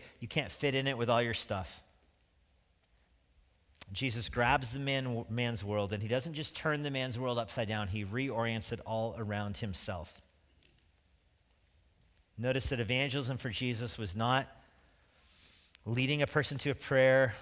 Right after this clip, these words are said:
was not downloading information. Evangelism for Jesus was reorienting the person's world around Christ. And the person wants to walk away 'cause he doesn't want Jesus at the center of his life, then you say, "Bye-bye."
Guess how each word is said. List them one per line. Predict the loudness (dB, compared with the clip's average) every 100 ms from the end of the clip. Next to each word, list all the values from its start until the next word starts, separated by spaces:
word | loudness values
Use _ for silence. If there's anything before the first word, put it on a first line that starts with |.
| -6
was | -4
not | -2 0
downloading | 2 2 4 2 2 -2
information. | -2 0 0 0 -4 -4
Evangelism | -4 0 0 0 -2 -2 -2 -4
for | -4 -4
Jesus | -2 -2 -2 -4 -6 -12 -14 -8
was | -6 -4
reorienting | 2 4 6 4 4 2 -2 -4
the | -4
person's | -2 -2 -2 -4 -4
world | -2 0 -2
around | -2 0 0 -2 -6
Christ. | -6 -4 -2 -4 -6 -14 _ _ _ _ _ _ _ _ _ _ _ _ -14 -10
And | -8
the |
person | -2 -2 0 -2
wants | -2 -2
to | 2
walk | 4 4 4
away | 8 8
'cause | 6 2
he | 2
doesn't | 2 2
want | -4 -2
Jesus | 0 0 -2 -4
at | -4
the |
center | -4 0 0
of | 0
his | 0
life, | 4 4 4
then | -2
you | -4
say, | -2 0 4
"Bye-bye." | 6 6 8 6 4